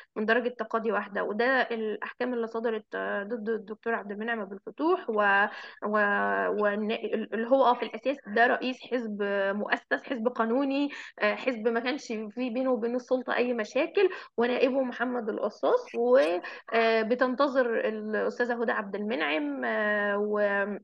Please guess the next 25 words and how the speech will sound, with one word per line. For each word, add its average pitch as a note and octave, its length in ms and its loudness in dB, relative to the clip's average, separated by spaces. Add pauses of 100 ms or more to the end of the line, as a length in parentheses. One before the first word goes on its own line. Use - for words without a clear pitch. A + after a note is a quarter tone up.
(200)
و-، G#3 320 0
وعائشة G#3 560 -2
ال-، G#3 220 -2
الشاطر A3+ 560 -2
و-، G3+ 540 -2 (320)
وغيرهم، C4 640 2
آه، A3 120 0
نفس B3+ 300 -4
الأحكام، B3+ 560 -2 (300)
آه، G#3 220 6
ديت، A#3+ 380 4 (100)
آه، G3+ 360 -2
في A#3+ 80 -8
شهر A#3+ 300 2
مارس B3 280 0
الجاي B3+ 480 2
اتحكم C#4 380 -2
فيها C#4 180 -2
برضو B3 300 0
على A3+ 180 2
عدد A#3 260 0
من A3+ 180 -2
الناس A3 320 -2
اللي A3+ 160 -2
نزلت، A3+ 400 -2